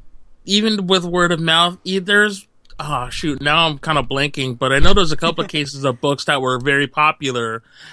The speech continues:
Speaker 1: that, or at least I shouldn't, well, popular in the case of people were talking about them, and it seemed like there's a lot of big buzz. Um,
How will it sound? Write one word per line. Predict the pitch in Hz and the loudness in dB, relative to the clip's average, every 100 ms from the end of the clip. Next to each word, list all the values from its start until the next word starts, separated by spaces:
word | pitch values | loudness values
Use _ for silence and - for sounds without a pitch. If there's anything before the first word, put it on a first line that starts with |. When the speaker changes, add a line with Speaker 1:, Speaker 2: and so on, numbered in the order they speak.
| - - | -14 0
Speaker 1:
that, | 160 143 131 _ 165 | 4 4 2 _ 0
or | 185 | 0
at | 220 | 0
least | 311 294 | -4 -4
I | 269 | -6
shouldn't, | 247 302 - 226 | -6 -12 -14 -10
well, | 214 202 | -10 -8
popular | - 233 262 233 | -6 -6 -6 -8
in | |
the | 208 | -8
case | 196 208 190 | -6 -6 -4
of | 185 175 | -4 -4
people | 202 190 | -6 -6
were | 175 | -6
talking | - 156 147 131 | -4 -6 -4 -8
about | 113 120 123 | -4 -4 -4
them, | 180 196 214 - - - - - - - - - | -6 -6 -8 -12 -20 -20 -18 -14 -14 -14 -18 -4
and | 165 160 | -2 -2
it | 147 | -2
seemed | 196 | -2
like | 196 | -2
there's | 185 165 | -2 0
a | |
lot | 165 165 | 0 0
of | 147 | 0
big | 160 143 | -4 -2
buzz. | 139 135 156 170 - | -4 -2 -2 -4 -8
Um, | 143 143 143 143 139 135 135 143 | -4 -2 0 -2 -6 -10 -12 -14